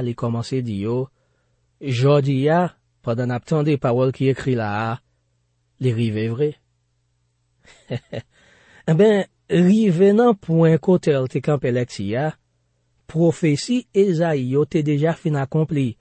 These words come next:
avèk premye vini Kris lan. Ezayi poutèt pal, li pa t fè okenn diferans ant premye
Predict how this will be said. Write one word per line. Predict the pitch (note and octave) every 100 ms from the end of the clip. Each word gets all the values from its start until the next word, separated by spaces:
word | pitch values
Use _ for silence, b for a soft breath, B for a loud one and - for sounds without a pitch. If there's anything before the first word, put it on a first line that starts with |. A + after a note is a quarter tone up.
| _ _
avèk | C3 B2+ A#2+
premye | - A#2 A2+
vini | A2+ A2
Kris | A2+ -
lan. | D3 G2 - _ _ _ _ _ _ _ -
Ezayi | F#3 E3+ E3+ F3 A#3 A3
poutèt | - E3 B2+ -
pal, | F3+ E3 B2 - _
li | D#3+ G3+
pa | G#3 G#3
t |
fè | -
okenn | E3 C3+ G3 D3
diferans | C#3+ C#3+ C#3+ F3 -
ant | B2+ C3 b b b
premye | - D#3+ D3+ C#3+ E3 F3+